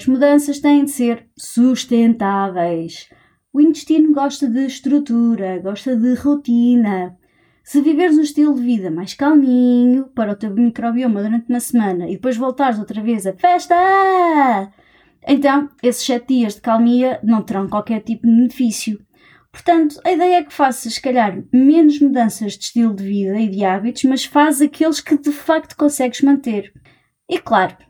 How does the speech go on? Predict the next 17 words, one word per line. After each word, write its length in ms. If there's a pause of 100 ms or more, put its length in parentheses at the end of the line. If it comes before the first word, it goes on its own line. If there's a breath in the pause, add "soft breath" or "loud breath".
(140)
é 60
impossível 440
falar 260
de 60
microbioma 760
sem 200
falar 300
em 120
comida. 760 (480)
E 80
acredita 440
que 80
há 80
por 140
aí 160
muita 560
desinformação 920